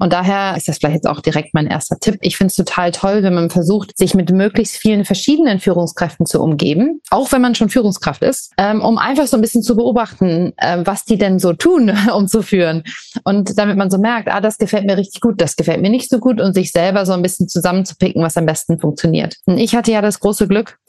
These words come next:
dass ich bei McKinsey erst sehr lange gearbeitet habe nach dem Studium. Und dort ist es ja so, dass man projektbasiert arbeitet und meistens eher so ungefähr drei Monate lang in einem Team und dann wechselt,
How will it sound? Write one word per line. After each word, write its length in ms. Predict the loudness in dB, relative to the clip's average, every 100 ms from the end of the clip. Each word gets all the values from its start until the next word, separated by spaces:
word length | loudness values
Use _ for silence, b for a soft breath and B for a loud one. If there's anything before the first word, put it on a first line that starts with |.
| -2
dass 260 | 0 0
ich 260 | 0 0 0
bei 120 | 0
McKinsey 400 | 0 2 2 2
erst 240 | 2 0 0
sehr 100 | 0
lange 200 | 2 0
gearbeitet 440 | 0 -2 -4 -2
habe 220 | 0 0
nach 240 | 0 -2 -2
dem 140 | -4
Studium. 640 | 0 0 2 2 0 0 0
Und 300 | 2 2 2
dort 220 | 0 0
ist 160 | -2 -2
es 80 | 0
ja 160 | 0
so, 300 | 2 0 0
dass 260 | 0 -2 -2
man 400 | 0 0 0 -2
projektbasiert 720 | 0 0 0 -2 0 0 -2
arbeitet 600 | -2 -2 -2 -2 -2 -2
und 160 | -4 -2
meistens 420 | -2 0 0 0
eher 220 | 0 0
so 240 | 2 0 0
ungefähr 380 | 0 0 -2
drei 220 | -2 -2 0
Monate 360 | 2 2 2
lang 180 | 0 0
in 100 | 0
einem 200 | 0 -2
Team 200 | 0 0
und 120 | 2
dann 180 | 0 0
wechselt, 440 | -2 -2 -2 -2